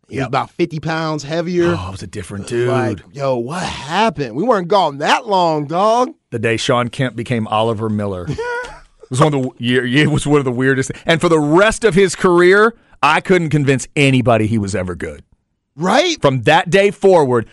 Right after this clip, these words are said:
Speaker 2: nobody like me could tell anybody like you, a younger guy, basketball fan, that he was ever good.
Speaker 1: Oh, he was cold.
Speaker 2: Because he was just like, "Oh my God." He put, like you said, he put on fifty pounds.
Speaker 1: Yeah.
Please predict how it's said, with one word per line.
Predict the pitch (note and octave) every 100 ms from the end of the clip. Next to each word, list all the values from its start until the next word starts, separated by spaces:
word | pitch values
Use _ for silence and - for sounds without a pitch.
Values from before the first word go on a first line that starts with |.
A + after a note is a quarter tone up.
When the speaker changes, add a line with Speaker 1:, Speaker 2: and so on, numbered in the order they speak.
| -
Speaker 2:
nobody | C3 D#3+ F#3+ G3
like | G3 G3 F#3+
me | F#3+ G3+ A3
could | - C3+
tell | D#3 C3
anybody | F3+ F#3+ G3+ G3+ G#3 G#3
like | G#3+ G3+
you, | F#3 G#3 A#3 A3+
a |
younger | D#3+ F3 G3+ G3+
guy, | G#3 G#3+ G#3
basketball | F3+ G3+ G#3+ - G#3
fan, | G3+ A3 F#3+
that |
he | D3+
was | D3 A#2+
ever | D#3 C#3 C#3+
good. | C3 A#2+ F#2+ -
Speaker 1:
Oh, | A#2
he | D3
was | G4+ -
cold. | - C3+ D#3 D3+ A#2+ G2 _ _
Speaker 2:
Because | F3+ - G#3+
he | D4
was | B3+
just | F3 G#3
like, | G#3+ -
"Oh | D#3+
my | C#3
God." | G#2 B2+ F3 F2 _ _
He | -
put, | G#3 - E3+ D#3+
like | F3+
you | F#3+
said, | F#3+ B3
he |
put | D#3+ D3+
on | C#3+
fifty | C3+ D#3+ - F3
pounds. | - G3+ B3+ A#3 A3+
Speaker 1:
Yeah. | D3+ C#3 A2